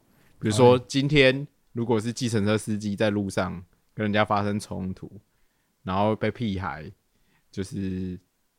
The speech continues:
Speaker 1: 呛，可是屁孩可能就是没有带脏字的骂人啊。
Speaker 2: 对。
Speaker 1: 可是他那个社会底-，底层接地气的那种草根性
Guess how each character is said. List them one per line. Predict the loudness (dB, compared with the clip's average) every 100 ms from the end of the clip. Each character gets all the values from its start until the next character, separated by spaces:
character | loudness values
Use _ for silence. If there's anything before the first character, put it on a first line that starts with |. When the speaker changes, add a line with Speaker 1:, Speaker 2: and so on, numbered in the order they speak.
| -10
Speaker 1:
呛， | 0 2 2 -6 _ -20 -20 _ _
可 | -4
是 | 4
屁 | 8 8
孩 | 8
可 |
能 | 4 2
就 | -2
是 | -2
没 | -2 0
有 | 0
带 | 2 0 0
脏 | -2 -2 -6
字 | -8 -10
的 | -8
骂 | -6 -8 -10
人 | -18
啊。 | -20 -20 _ _ _ _ _ _ _ _ _ _ _ -6
Speaker 2:
对。 | -2
Speaker 1:
可 |
是 | 0 0 -4 -20 -20 -18 -8
他 | 2 4 4
那 | 2
个 | 0 0 0 -4 -10 _ _ _ _ _ _ -4
社 | 2
会 | 4 2
底-， | 0 -12 -14 -8
底 | -6 -6
层 | -8 -10
接 | -2 -2
地 | -2 -6 -8
气 | -8 -6 -6
的 | -8 -10
那 | -10
种 | -12 -12 -10 -10 -12 -20 -16
草 | 0 8 8 8
根 | 4 4
性 | 2 0 0